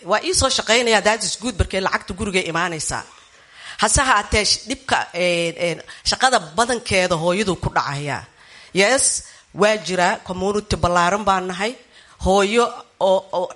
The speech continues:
ilmaheeda dayacday waa la helayaa. Laakiin aabbayaasha qaar ka mid ah, markay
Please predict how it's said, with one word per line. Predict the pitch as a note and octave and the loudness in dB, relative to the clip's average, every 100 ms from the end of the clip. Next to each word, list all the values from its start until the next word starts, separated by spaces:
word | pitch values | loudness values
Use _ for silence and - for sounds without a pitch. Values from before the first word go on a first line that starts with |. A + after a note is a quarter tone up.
| G3+ | -6
ilmaheeda | G3 A3 G#3+ | -2 0 0
dayacday | E3+ F3 F3 D#3+ F3 A3+ D#3+ | 0 -2 -2 -2 0 -2 -2
waa | E3+ | -4
la | E3 | -2
helayaa. | D#3+ G3+ G3 F3+ F#3+ - _ - - _ - - | -4 -2 -2 -2 -2 -8 _ -20 -20 _ -20 -6
Laakiin | F#3+ G#3 G#3 - - C4 D4+ D4 - - - - | 0 0 0 -6 -4 -2 -2 -6 -16 -20 -10 0
aabbayaasha | G3 F#3+ E3+ F#3 F#3+ F#3+ F#3+ D4+ - - D#3+ G3 _ _ _ _ - - | 2 0 0 0 2 2 2 2 -2 -2 -6 -10 _ _ _ _ -18 -6
qaar | - B3 A3+ A3 | 0 0 0 -2
ka | B3+ | -4
mid | A3+ G3+ | -2 -2
ah, | E3 E3 - - - | -2 -4 -6 -18 -2
markay | C#4+ - D4 | -2 0 -2